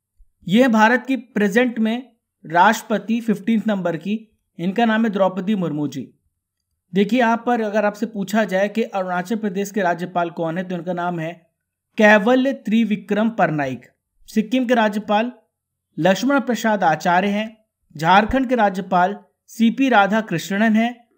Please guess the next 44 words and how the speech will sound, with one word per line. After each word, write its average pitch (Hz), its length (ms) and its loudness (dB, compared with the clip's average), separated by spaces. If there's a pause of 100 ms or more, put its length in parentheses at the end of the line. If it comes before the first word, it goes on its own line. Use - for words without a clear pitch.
(160)
और 165 120 -2
शिव 269 220 -2
प्रताप 208 440 0
शुक्ल 185 460 -4 (240)
हिमाचल 196 380 0
प्रदेश 190 400 -4
के 214 100 -6
गवर्नर 135 480 -4
हैं। - 180 -16 (920)
अगला 208 260 4
प्रश्न 247 280 -2
आप 226 120 0
सभी 214 260 -2
के 226 100 -2
सामने 185 320 -2
रहा, 208 240 0 (380)
विश्व 247 340 2
रेडियो 240 260 0
दिवस 214 380 -4
कब 202 140 0
मनाया 143 260 -2
गया? 123 260 -10 (480)
तो 190 60 0
फ्रेंड्स, 226 320 0
याद 196 240 2
रखिएगा, 214 520 -2 (540)
हर 240 180 4
साल 240 280 2
तेरह 233 340 0
फरवरी 208 400 -2
को 220 160 -4
मनाया 170 260 -4
जाता 156 360 -4
है 202 420 -6 (320)
विश्व 240 360 2
रेडियो 214 340 2
दिवस। 143 440 -4 (340)
देखिए, 202 260 0
इसकी 269 200 -4
थीम 262 240 2
पूछ 254 260 -4
ली 226 100 0
जाती 180 340 0
है, 190 200 -2